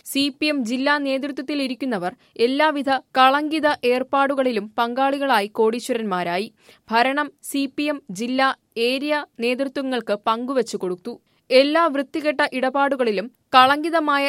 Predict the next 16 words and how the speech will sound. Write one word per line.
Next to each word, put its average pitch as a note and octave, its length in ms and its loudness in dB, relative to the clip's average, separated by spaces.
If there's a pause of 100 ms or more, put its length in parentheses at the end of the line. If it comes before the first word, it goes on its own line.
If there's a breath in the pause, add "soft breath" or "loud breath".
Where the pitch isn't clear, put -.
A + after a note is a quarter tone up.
ഇടപാടുകളിലും C4 800 0 (220 soft breath)
സി C#4+ 200 -2
പി D#4+ 140 -4
എം D#4 120 -2
നേതാക്കൾക്ക് C#4+ 680 -2
പങ്കുണ്ട് C4+ 540 -2 (240)
എന്നതിന്റെ B3 600 -2
വ്യക്തമായ A#3+ 640 -2 (320)
തെളിവാണ് C4 540 2
പുറത്തുവന്നത്. G#3 720 -2 (520 soft breath)
കസ്റ്റഡി D4 400 -2
മർദ്ദന C#4 400 0
വാർത്തകൾ B3+ 480 0 (100)
ഓരോ C4 360 4
ദിവസവും C4 560 -2
പുറത്തുവരികയാണ്. G3+ 840 -2